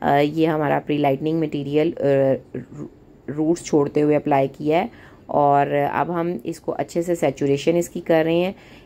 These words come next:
इसके बाद हम फ़ोर्टी फ़ाइव मिनट्स तक वेट करेंगे या तब तक जब तक इनका, फ़ोर्टी फ़ाइव मिनट्स मैक्सिमम टाइम है, ज-, वरना अगर आपका बाल जल्दी रिस्पॉन्स कर दे, थर्टी मिनट्स में कर दे, तो वो आप उस टाइम भी आप उसको, अ,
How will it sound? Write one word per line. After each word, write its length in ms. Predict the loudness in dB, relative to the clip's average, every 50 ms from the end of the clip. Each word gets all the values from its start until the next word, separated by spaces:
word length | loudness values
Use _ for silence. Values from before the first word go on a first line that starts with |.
| -12 -12
इसके 180 | -4 0 2 4
बाद 200 | 4 4 4 2
हम 200 | 0 -2 -4 -2
फ़ोर्टी 340 | 0 0 0 0 0 -2
फ़ाइव 280 | -2 0 2 2 2 0
मिनट्स 320 | 0 -2 -2 -4 -4 -4
तक 140 | -4 -4 -4 -2
वेट 300 | -2 0 0 0 -2 -2
करेंगे 480 | -2 -2 0 0 0 0 2 2 4 4
या 380 | 4 2 2 2 2 2 -2 -4 -10 -20 -20 -20 -12 _ -2
तब 100 | 0 0 0 0 0
तक 100 | 0 2
जब 280 | 2 2 0 0 0 0
तक 140 | -2 -2 -2
इनका, 640 | -4 -4 -2 -2 -2 0 0 2 2 2 2 0 -4 -10 _ _ _ _ _ _ _ _ _ _ _ _ _ _ -20 _ _ -2 0
फ़ोर्टी 200 | 2 2 2 2
फ़ाइव 240 | 2 2 2 2
मिनट्स 280 | 0 0 -2 -2 -2 -2
मैक्सिमम 500 | -2 -2 -2 -2 -2 -4 -2 -2 -2 0
टाइम 300 | 0 0 0 0 0 0
है, 140 | 0 0 -2 -4 -10 -20 -20 -20 -20 -4 2
ज-, 60 | 2
वरना 640 | 4 4 4 2 2 2 2 2 2 2 2 2 0
अगर 640 | 0 -2 0 2 2 2 4 4 4 4 4 2 0 0
आपका 280 | -2 -2 -2 -2 -4
बाल 300 | -2 0 0 0 0 0
जल्दी 300 | 0 0 -2 0 0 0
रिस्पॉन्स 460 | 0 -2 -4 -4 -6 -6 -4 -4 -4 -4
कर 180 | -2 -4 -2
दे, 220 | 0 2 2 2 2
थर्टी 340 | 2 0 0 2 0 0
मिनट्स 360 | 0 0 0 0 -2 -2 -4 -4
में 100 | -4 -2
कर 180 | 0 -2 0
दे, 260 | 0 2 2 2 0 -2 -6 -18 -20 -20 -20 -8 0 4
तो 140 | 4 4 6
वो 60 | 6 4
आप 200 | 4 4 2 -4 -8 _ -4
उस 260 | -4 -4 -4 -4 -2
टाइम 300 | -2 0 0 0 -2 -2
भी 180 | -2 -2 -2 -2
आप 240 | -2 -2 -2 -2
उसको, 280 | -2 -4 -4 0 2 2
अ, 160 | 2 0 -2